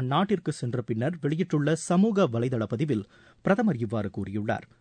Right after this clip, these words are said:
விமான நிலையத்தில் தம்மை வரவேற்றதற்காக சைப்ரஸ் அதிபர் திரு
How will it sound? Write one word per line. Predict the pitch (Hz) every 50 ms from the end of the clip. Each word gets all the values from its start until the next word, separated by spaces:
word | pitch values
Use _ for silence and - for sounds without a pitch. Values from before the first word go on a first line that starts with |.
| _ _ _ _ _ -
விமான | 131 135 160 170 165 165 160 147
நிலையத்தில் | 127 117 117 123 120 120 - - 139 185 214 -
தம்மை | - 170 151 151 151 151 139
வரவேற்றதற்காக | 113 120 123 139 160 156 - 147 123 120 104 - - 110 107 104 113 156 196 - _ _ _ _ _ -
சைப்ரஸ் | - - 196 220 208 - 208 - -
அதிபர் | - 139 120 120 110 143 - -
திரு | - 156 135 123